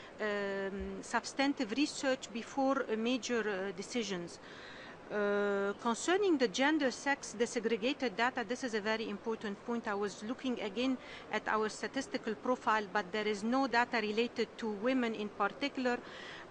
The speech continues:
Uh, so maybe this is something that I could discuss with our colleagues, uh,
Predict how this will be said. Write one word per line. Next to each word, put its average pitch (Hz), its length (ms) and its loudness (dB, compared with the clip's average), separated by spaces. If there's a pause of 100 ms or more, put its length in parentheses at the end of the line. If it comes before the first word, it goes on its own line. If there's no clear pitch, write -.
Uh, 202 260 2
so 233 260 0
maybe 240 280 0
this 254 240 -2
is 247 60 -4
something 247 400 0
that 202 180 -2
I 202 100 0
could 214 240 -2
discuss 240 460 0
with 214 160 -2
our 208 220 2
colleagues, 220 600 0
uh, - 20 -2